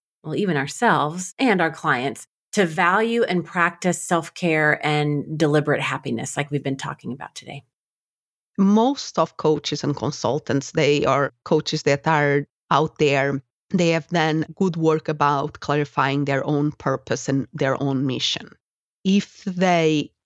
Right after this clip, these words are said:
Speaker 2: start to see that the best way to really make a big impact out there is by taking care of themselves, let's use that for being the priority. Self-care is not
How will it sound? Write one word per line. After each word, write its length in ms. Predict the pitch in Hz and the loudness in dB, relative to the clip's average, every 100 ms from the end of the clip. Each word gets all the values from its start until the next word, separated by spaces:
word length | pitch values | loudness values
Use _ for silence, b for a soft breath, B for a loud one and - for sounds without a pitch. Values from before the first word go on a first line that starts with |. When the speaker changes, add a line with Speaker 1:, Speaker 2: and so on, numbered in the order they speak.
| _ | _
Speaker 2:
start 500 | - - 214 220 262 - | -10 -2 2 2 0 -4
to 80 | 220 | -4
see 300 | - 180 165 | 0 0 2
that 340 | 160 151 - - | 4 2 0 -4
the 80 | 156 | -2
best 560 | 143 170 175 - - | 0 0 0 -8 -4
way 240 | 156 143 143 _ | 0 0 -2 _
to 500 | - 151 139 135 135 - 156 | -4 0 2 2 0 -4 -2
really 600 | 156 156 147 135 135 - - | 0 2 2 0 -4 -8 -2
make 340 | 156 147 143 | 2 2 0
a 60 | 147 | -4
big 240 | 143 147 | -2 0
impact 480 | 147 143 151 139 - | 2 0 -2 -2 -2
out 260 | 120 139 - | -2 -2 -2
there 220 | 135 135 | -2 -2
is 160 | 143 | -4
by 200 | - 131 - | -2 -4 -4
taking 320 | - 156 - 156 | -4 -2 -2 -4
care 240 | 151 135 | -2 -2
of 100 | 135 | -2
themselves, 760 | 131 127 - 139 165 214 - - _ _ - | -6 -8 -4 -2 -2 -4 -12 -18 _ _ -4
let's 260 | 214 - 254 | -2 -2 -2
use 180 | - | -2
that 320 | - 151 151 _ _ _ _ _ _ - | 0 0 0 _ _ _ _ _ _ 0
for 280 | 185 185 - | 2 0 0
being 420 | 156 147 143 160 | 2 2 2 0
the 120 | 165 | -2
priority. 720 | 147 - 190 247 151 - - - _ _ _ _ _ - | -2 0 0 0 -4 -8 -16 -18 _ _ _ _ _ -12
Self-care 1000 | - - 185 214 - - 180 156 147 - _ | -6 0 0 -2 -6 -2 0 2 0 -4 _
is 200 | 165 151 | -4 -2
not 600 | 165 160 147 147 143 - | 0 2 4 2 2 -2